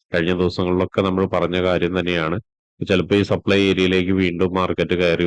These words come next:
വന്നതിന് ശേഷം ഒന്ന് താഴോട്ടേക്ക് ഇറങ്ങി വരാനുള്ള സാധ്യത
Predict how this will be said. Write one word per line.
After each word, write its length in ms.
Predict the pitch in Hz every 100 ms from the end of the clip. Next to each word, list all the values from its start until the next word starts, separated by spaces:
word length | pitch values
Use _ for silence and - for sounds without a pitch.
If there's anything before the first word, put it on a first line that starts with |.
| 87
വന്നതിന് 380 | 85 82 82 87
ശേഷം 380 | 92 80 - 120 160 _ _ -
ഒന്ന് 180 | 104 98 101
താഴോട്ടേക്ക് 440 | 98 92 92 92 90
ഇറങ്ങി 240 | 92 87 92
വരാനുള്ള 340 | 92 90 87 90 -
സാധ്യത 320 | 82 80